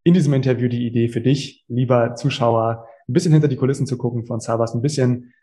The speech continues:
was mitzunehmen aus seinen Verkaufsqualitäten, natürlich kennenzulernen, wer er ist und wie er dahin kam, wo er gerade ist. Und, ähm, ja, ich hoffe, dass es dir einige, ähm, gute Inhalte mitgibt. Und damit herzlich willkommen,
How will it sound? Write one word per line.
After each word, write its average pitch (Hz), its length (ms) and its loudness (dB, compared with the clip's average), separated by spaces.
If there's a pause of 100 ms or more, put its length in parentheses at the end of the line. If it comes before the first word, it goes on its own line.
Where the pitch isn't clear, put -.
was 120 240 -2
mitzunehmen 117 760 0
aus 117 240 0
seinen 110 360 -4
Verkaufsqualitäten, 117 1200 -2 (120)
natürlich 135 280 -2
kennenzulernen, 117 720 -2
wer 120 400 0
er 113 440 -6
ist 170 280 0
und 123 160 -4
wie 123 60 2
er 120 60 2
dahin 120 220 0
kam, 110 240 -8
wo 107 140 -8
er 110 80 -4
gerade 104 380 -8 (420)
ist. 151 260 2
Und, 117 320 -4
ähm, 110 220 -2
ja, 180 180 2
ich 135 120 -2
hoffe, 131 480 2 (180)
dass 113 160 -4
es 107 100 -12
dir 120 300 0
einige, 110 600 -4 (200)
ähm, 113 180 -4
gute 123 200 -2
Inhalte 117 340 -2
mitgibt. 117 420 -4
Und 110 120 -4
damit 120 240 2
herzlich 123 280 -4
willkommen, 123 600 -2